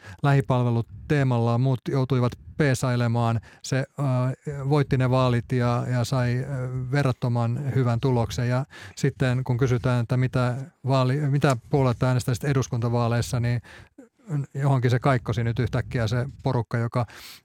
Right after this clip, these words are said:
äänestäisi keskustaa, jolla edellisessä lukemassa. Siitä, sitä täytyy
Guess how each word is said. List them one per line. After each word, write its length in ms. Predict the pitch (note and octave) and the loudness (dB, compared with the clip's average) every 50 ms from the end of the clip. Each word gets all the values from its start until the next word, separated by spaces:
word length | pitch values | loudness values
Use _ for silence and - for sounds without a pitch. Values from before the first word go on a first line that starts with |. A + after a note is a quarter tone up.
| - - | -10 -6
äänestäisi 480 | E3 C#3+ C3 B2 A#2 - B2+ A#2 G#2+ A#2+ | -2 0 0 0 0 0 -2 -2 -2 0
keskustaa, 500 | - C#3 B2+ - - B2 - - C3 A#2 | 0 0 0 0 -2 -6 -6 -4 -2 -2
jolla 320 | A2+ A#2 A#2+ A#2+ A#2+ B2 C3 | 0 0 2 2 2 0 0
edellisessä 400 | C3+ B2 B2 A2+ G#2 - - B2 | 0 0 0 -2 -2 -4 -4 -4
lukemassa. 600 | A#2+ A#2+ - - A#2+ A#2 A#2 G#2+ - - C3 A2+ _ - | -4 -4 -2 -2 -2 -2 -2 -4 -4 -6 -6 -6 _ -10
Siitä, 240 | - - C#3 C3 C#3+ | -6 -4 -4 -4 -2
sitä 140 | - F3+ D#3+ | -2 0 2
täytyy 440 | F3 D#3+ D3+ - D#3 C#3+ C#3+ C#3 | 2 0 2 2 2 2 2 0